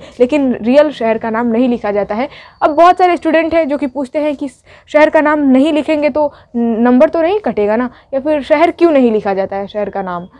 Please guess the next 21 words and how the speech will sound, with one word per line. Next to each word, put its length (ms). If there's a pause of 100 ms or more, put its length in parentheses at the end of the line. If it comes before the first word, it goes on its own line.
(260)
हम 140
लिख 160
सकते 280
हैं 160
कि 120
नहीं? 220 (420)
तो 40
देखिए, 280
यहाँ 280
पर 180 (320)
आप 140
दोनों 400
लिख 240
भी 120
सकते 280
हैं, 120
नहीं 240
भी 80
लिख 180
सकते 240
हैं, 160